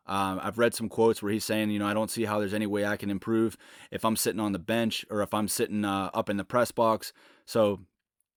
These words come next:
uh, I, I'm not sure how well that's gonna go, but you really can't blame the organization. The guy has one point. He has no goals through seventeen games. That's an absolute joke. And he's making nine million dollars a year. Uh, so with my W V U graduate math, again, as I mentioned on the last episode,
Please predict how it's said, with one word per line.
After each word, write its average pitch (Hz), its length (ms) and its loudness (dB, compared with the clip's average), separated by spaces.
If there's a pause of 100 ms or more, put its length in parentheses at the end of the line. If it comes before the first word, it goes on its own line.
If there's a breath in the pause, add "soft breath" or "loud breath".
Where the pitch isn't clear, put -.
(340)
uh, - 40 -4
I, 104 320 4
I'm 131 100 4
not 143 120 6
sure 139 160 2
how 127 140 6
well 117 160 6
that's 120 180 6
gonna 123 160 0
go, 120 220 4
but 123 100 0
you 127 100 2
really 165 200 2
can't 123 220 2
blame 120 200 4
the 110 120 4
organization. 98 640 2
The 98 60 -2
guy 127 240 2
has 104 220 -2
one 98 300 0
point. 120 320 0
He 95 60 -2
has 101 140 -2
no 123 200 6
goals 120 360 4
through 95 140 -4
seventeen 104 520 0
games. 95 340 -2
That's - 200 -2
an 107 60 -2
absolute 98 540 -6
joke. - 460 -2 (320 loud breath)
And 113 80 2
he's 117 140 2
making 104 400 2
nine 117 340 2
million 110 300 0
dollars 101 340 -2
a 95 40 -6
year. 95 360 -2 (400 loud breath)
Uh, 104 180 0
so 113 160 0
with 113 140 2
my 147 160 4
W 131 340 4
V 110 140 0
U 120 260 4
graduate 117 480 2
math, 113 400 0
again, 98 240 -2
as 92 120 -4
I 101 60 0
mentioned 107 280 -2
on 101 60 -2
the 92 60 -2
last 101 300 -2
episode, 95 500 -4